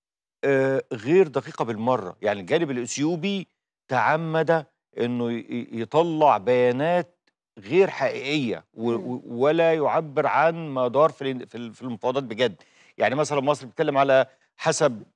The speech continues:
Speaker 1: التدفق في مسألة ملء السد ما بين ست سنين لسبع سنين، حسب التدفق، وممكن يبقى أقل أو أكتر. هو يقول لك مصر طلبت من اتناشر لعشرين سنة، فهنا بيستفز الرأي العام الإثيوبي،
Speaker 2: مم.
Speaker 1: بيقول له إن الموقف المصري متعنت. إذن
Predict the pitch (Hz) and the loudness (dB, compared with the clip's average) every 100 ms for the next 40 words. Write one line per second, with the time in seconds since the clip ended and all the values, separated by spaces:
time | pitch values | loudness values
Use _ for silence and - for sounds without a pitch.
0 | - 139 - 123 156 - 165 - 131 131 | -2 0 0 4 4 4 -6 -6 -4 -2
1 | 156 147 156 151 143 165 139 143 139 - | 0 -2 -2 -2 -2 -2 0 0 -2 -6
2 | 120 - 156 147 135 156 131 156 165 - | -10 -10 -8 -6 -4 0 0 -2 -6 -2
3 | 254 220 208 180 151 - 147 147 147 160 | 0 0 -2 2 2 2 -8 -8 -8 -6
4 | 127 131 107 151 143 127 131 147 - 160 | 2 4 6 4 4 2 2 -2 0 -2
5 | - _ _ _ - 151 160 160 143 156 | -2 _ _ _ -2 4 4 4 0 -2
6 | 151 143 175 151 143 139 - 170 156 139 | -4 -2 0 -2 -4 -4 -2 -2 0 0
7 | 120 - 139 127 107 85 _ _ 143 208 | 0 0 -2 -2 -2 -4 _ _ 2 4
8 | 180 160 175 208 156 165 160 147 117 160 | 2 0 0 0 2 2 2 4 4 4
9 | 160 147 143 135 143 147 95 90 _ 240 | 2 -2 -4 -6 0 2 0 -8 _ -14
10 | 226 104 123 147 143 135 135 160 131 143 | -10 -2 0 2 0 0 2 0 0 0
11 | 160 143 135 127 120 110 98 78 - 160 | 0 0 -2 2 4 4 0 -8 -2 2
12 | 175 | 2